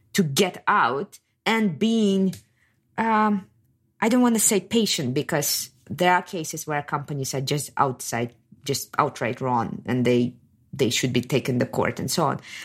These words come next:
But in many cases, there is no easy exit. You need to experiment. You need a room to figure out how you're gonna exit plastic if we found ourselves in plastic,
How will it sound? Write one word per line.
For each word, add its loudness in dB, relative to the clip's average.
But 2
in 0
many 0
cases, -4
there 0
is 2
no 0
easy -2
exit. -4
You 2
need 2
to 0
experiment. 0
You -2
need 2
a 4
room 2
to -2
figure 2
out 2
how -2
you're -2
gonna -2
exit -4
plastic -2
if -10
we -4
found 0
ourselves -4
in -6
plastic, -8